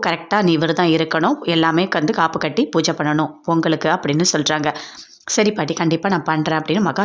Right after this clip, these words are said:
சொல்றாங்க. அதை கேட்டோடனே ஐஸ்வர்யாவுக்கு பயங்கரமா கோவம் வருது. "என்ன எப்ப பார்த்தாலும் அவளையே சொல்லிட்டு இருக்காங்க" அப்படின்னு சொல்லிட்டு. "நீ தாம்மா மூத்த மருமக, நீ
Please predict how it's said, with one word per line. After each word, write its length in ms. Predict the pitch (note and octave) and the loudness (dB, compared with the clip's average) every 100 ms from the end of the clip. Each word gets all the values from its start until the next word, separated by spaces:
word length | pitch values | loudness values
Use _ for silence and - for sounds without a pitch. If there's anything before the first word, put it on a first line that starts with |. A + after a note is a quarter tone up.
| G3 | -2
சொல்றாங்க. 260 | D#3+ E3+ D3 | -2 0 -2
அதை 80 | D3 | -2
கேட்டோடனே 280 | F#3 A3 G#3+ | -2 0 2
ஐஸ்வர்யாவுக்கு 400 | E3+ F#3 G#3+ E3+ C#3+ | 2 2 0 0 -2
பயங்கரமா 400 | C3+ G3+ G#3+ E3 F#3+ | -2 0 2 0 0
கோவம் 240 | E3 F3+ D#3 | 2 2 2
வருது. 280 | E3 D3+ D#3 - - - - | 0 0 -2 -4 -14 -16 -2
"என்ன 280 | F#3+ B3 G3 | 2 2 0
எப்ப 180 | - F#3+ G3 | -2 -4 -4
பார்த்தாலும் 340 | G3 F3+ G#3 | -2 0 0
அவளையே 280 | D3 D#3+ F#3 G#3+ | 0 0 0 0
சொல்லிட்டு 280 | B2+ C#3 C#3 | 0 -2 -2
இருக்காங்க" 280 | C#3 C#3 D3 | -4 -4 -2
அப்படின்னு 400 | F3 E3+ D3 C#3+ | -4 -2 -2 -2
சொல்லிட்டு. 280 | C#3 D3 - - _ | -2 -4 -6 -12 _
"நீ 140 | F3 F#3+ G3 | 2 2 4
தாம்மா 200 | A3 B3+ D3+ | 4 4 2
மூத்த 220 | F3+ E3+ | 2 0
மருமக, 400 | D3 C#3+ C#3 C#3+ | 0 0 0 0
நீ 140 | D#3 | 2